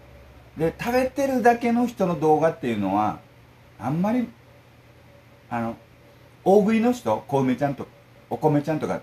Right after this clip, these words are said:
たくさん食べる人とか、可愛い人だったら、それはバズるんですよ。一応、私も可愛いですけど、ね。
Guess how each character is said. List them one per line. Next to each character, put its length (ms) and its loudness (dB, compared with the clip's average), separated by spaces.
た 120 -18
く 120 -20
さ 140 -8
ん 40 -2
食 160 -4
べ 100 -2
る 60 -2
人 140 -8
と 80 -12
か、 120 -8
可 240 -14
愛 200 -4
い 40 -2
人 160 -10
だ 100 -2
っ 40 -14
た 100 -12
ら、 120 -6
そ 80 -4
れ 60 2
は 60 0
バ 180 -4
ズ 100 -10
る 60 -8
ん 60 -10
で 60 -14
す 40 -20
よ。 60 -20
一 120 -8
応、 80 -4
私 280 -10
も 120 -6
可 200 -12
愛 100 -8
い 40 -6
で 120 -6
す 100 -18
け 120 -6
ど、 340 -2
ね。 340 -4